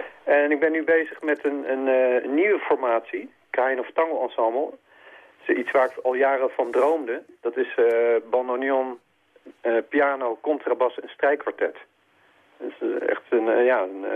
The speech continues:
eh, prachtige combinatie van instrumenten. En daar ben ik nu veel voor aan het schrijven. En daar hebben we een première mee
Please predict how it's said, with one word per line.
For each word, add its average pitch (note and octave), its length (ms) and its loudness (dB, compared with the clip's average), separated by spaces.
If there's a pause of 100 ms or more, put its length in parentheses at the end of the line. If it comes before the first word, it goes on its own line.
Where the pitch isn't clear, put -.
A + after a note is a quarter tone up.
(340)
eh, - 80 -2 (140)
prachtige - 500 -4
combinatie B2 580 0
van A#2+ 140 -4
instrumenten. A#2+ 640 0
En - 60 -4
daar B2 120 2
ben B2 100 2
ik B2 80 0
nu A#2 100 -4
veel A#2+ 200 2
voor - 160 0
aan - 60 -4
het - 80 -14
schrijven. C3 400 0 (580)
En B2 160 0
daar B2+ 120 4
hebben C3 280 -2
we A2+ 60 -8
een A#2 140 -6
première C#3+ 600 2
mee D3 420 2